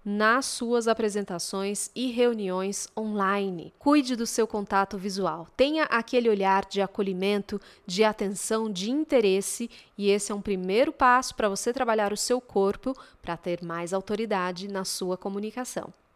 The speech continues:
Gestos também são importantes. Busque o equilíbrio entre gesto e fala. Evite movimentos muito exagerados de mãos. E aqui a gente tá só com o áudio, eu poderia mostrar como é que eu tô fazendo, porque mesmo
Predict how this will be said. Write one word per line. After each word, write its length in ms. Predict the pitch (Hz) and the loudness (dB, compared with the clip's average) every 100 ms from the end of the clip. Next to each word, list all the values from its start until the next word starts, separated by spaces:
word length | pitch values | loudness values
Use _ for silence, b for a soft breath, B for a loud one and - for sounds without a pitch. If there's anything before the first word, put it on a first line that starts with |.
| - | -12
Gestos 840 | 190 185 262 302 339 330 - 269 | -6 0 2 4 4 0 -6 -4
também 380 | - 262 226 262 | -2 0 0 -2
são 180 | - 262 | -2 -4
importantes. 880 | 285 359 - 208 220 277 - 196 170 | -2 -4 -2 0 2 0 -2 -6 -4
Busque 460 | 214 320 - 302 | 0 0 0 0
o 40 | 302 | 0
equilíbrio 920 | 330 - 254 208 233 247 170 170 160 B B | 0 -2 -2 -2 -2 -2 0 -2 -2 B B
entre 380 | 196 202 - 202 | -2 -2 -2 -4
gesto 680 | 180 185 220 277 - - 320 - | 0 6 6 6 0 -4 -6 -4
e 80 | 359 | -4
fala. 540 | - 214 170 151 151 B B B B | 0 0 0 -4 -14 B B B B
Evite 460 | 208 190 247 330 302 | 2 4 4 4 2
movimentos 480 | 240 220 208 208 208 | 2 2 -2 -2 -2
muito 460 | 202 220 285 277 | 0 2 2 0
exagerados 760 | 226 202 185 185 180 180 175 170 | 2 2 2 2 2 0 -2 -4
de 120 | 185 | -4
mãos. 640 | 185 180 185 294 - - b b b | -2 0 -2 -4 -8 -10 b b b
E 60 | 226 | -2
aqui 240 | 294 - | 0 0
a 40 | 196 | -2
gente 180 | 196 - | -2 0
tá 220 | 196 220 | 0 0
só 260 | - 214 208 | 0 0 0
com 220 | - 214 | -2 0
o 60 | |
áudio, 440 | 185 185 220 247 277 | 4 4 2 2 2
eu 100 | 214 | 2
poderia 380 | 214 196 196 190 | 2 2 2 0
mostrar 380 | 190 - 214 | -2 0 0
como 160 | 220 196 | 0 -2
é 80 | 240 | -2
que 60 | 240 | -2
eu 20 | |
tô 100 | 202 | -2
fazendo, 460 | - 185 196 226 | -2 -2 -2 -2
porque 260 | 220 220 214 | -4 -4 -2
mesmo 640 | 202 220 302 247 208 185 | 2 4 4 2 -2 -4